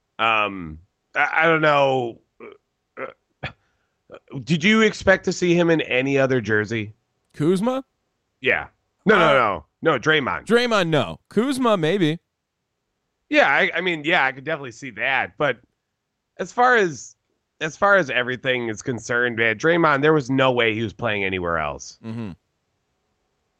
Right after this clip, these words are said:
Speaker 2: I agree. I agree. Um,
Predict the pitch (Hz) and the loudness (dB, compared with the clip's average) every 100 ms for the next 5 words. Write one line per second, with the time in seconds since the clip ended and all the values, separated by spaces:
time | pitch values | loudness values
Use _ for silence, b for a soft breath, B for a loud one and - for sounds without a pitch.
0 | _ - - _ 120 127 120 98 78 _ | _ -20 -20 _ -4 -4 -4 -6 -8 _
1 | _ _ - 120 98 78 _ _ _ _ | _ _ -10 -8 -8 -12 _ _ _ _
2 | _ _ _ - 139 143 143 143 143 143 | _ _ _ -8 -4 0 0 0 0 -2
3 | 139 | -4